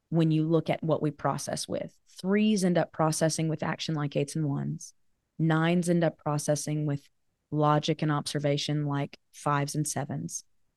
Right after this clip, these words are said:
And sixes ended up processing with subjectivity and people awareness like twos and fours. So once you acknowledge that shift, I think what happens is we can point to, uh, what supports our dominant.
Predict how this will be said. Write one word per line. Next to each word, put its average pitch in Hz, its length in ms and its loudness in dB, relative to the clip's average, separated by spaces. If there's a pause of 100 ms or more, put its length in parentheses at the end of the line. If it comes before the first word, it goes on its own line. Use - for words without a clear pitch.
(120)
And 147 140 -2
sixes 208 520 0
ended 165 200 4
up 143 140 2 (500)
processing 156 440 0
with 147 100 -2
subjectivity 143 800 -4 (240)
and 143 140 -4
people 151 320 -2
awareness - 520 -6
like - 200 -6
twos - 260 -6
and 151 120 -6
fours. - 480 -12 (680)
So - 140 4
once 190 220 6
you 220 40 6
acknowledge 180 360 6
that 156 180 4
shift, 220 580 2 (240)
I 160 80 0
think 190 280 0
what 160 180 0
happens 202 640 -2
is 143 460 0
we 170 220 2
can 147 220 -2
point - 420 0
to, 143 520 0 (600)
uh, 147 180 2
what 151 340 2
supports - 480 0
our 139 80 0
dominant. 143 440 -6